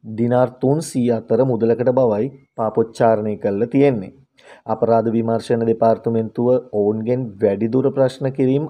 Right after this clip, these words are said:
ආරම්භ කර ඇති බවද වාර්තා වෙනවා. උපුටා ගැනීම ගල්ෆ් නිවුස්. කුවේට් රාජ්‍යයේ, අ, ක්‍රීඩාවන් හා සම්බන්ධ අයට මේක නම් හොඳ ප්‍රවෘත්තියක් වේවි. රජයේ ප්‍රකාශක තාරික්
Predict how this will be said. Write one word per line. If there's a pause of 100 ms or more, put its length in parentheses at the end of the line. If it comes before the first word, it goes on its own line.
ආරම්භ
කර
ඇති
බවද (300)
වාර්තා
වෙනවා. (600)
උපුටා
ගැනීම (300)
ගල්ෆ්
නිවුස්. (120)
කුවේට්
රාජ්‍යයේ, (220)
අ, (120)
ක්‍රීඩාවන්
හා
සම්බන්ධ
අයට
මේක
නම්
හොඳ
ප්‍රවෘත්තියක්
වේවි. (500)
රජයේ
ප්‍රකාශක
තාරික්